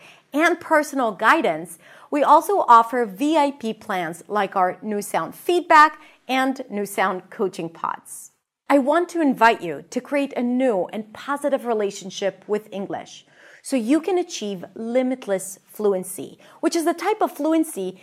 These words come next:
that is not about being flawless and not making mistakes, but about being fearless, courageous, and expressive. The type of fluency where you're not afraid to speak up, where you are clear and engaging,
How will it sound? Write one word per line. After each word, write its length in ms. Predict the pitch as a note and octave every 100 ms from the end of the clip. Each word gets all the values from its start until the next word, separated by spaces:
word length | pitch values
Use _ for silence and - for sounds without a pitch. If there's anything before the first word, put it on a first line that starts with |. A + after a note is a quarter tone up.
| -
that 120 | C#4
is 160 | C#4+ B3
not 240 | C#4+ E4+
about 280 | E4+ D4+ C#4+
being 220 | B3+ A#3
flawless 720 | A3 C4 C4+ C4 - - - -
and 340 | B3 B3 G#3+
not 420 | A#3 A3+ A#3 A3+ A#3
making 260 | A3 A3
mistakes, 640 | F#3 - D#4+ C4 D3 - - - - _
but 120 | C4
about 320 | C#4 C4+ B3+
being 220 | C4+ B3
fearless, 760 | A#3+ - D#4+ E4 C4+ E3 - -
courageous, 840 | - A#3+ A3+ A3 - - - - -
and 120 | G#3
expressive. 720 | G3 - - A#3 A#3 D#3+ A2+ - _ _ _ _
The 80 | D4+
type 260 | E4+ G#4+ G#4+
of 120 | E4
fluency 640 | - D#4 F4 F4 - G#3+
where 140 | G3+ C4+
you're 200 | B3+ D4
not 300 | C#4+ D#4 F4+
afraid 520 | F4 - D4 A#3 F3
to 80 | A#3
speak 360 | - C#4 C4 D#4
up, 360 | D#4 - - _ _ - - -
where 140 | B3
you 180 | A#3+ B3+
are 120 | A#3
clear 560 | A#3+ - E4+ D4 G#3 E3
and 180 | B3
engaging, 720 | D4 C#4+ E4 E4+ D#4 A3 F#3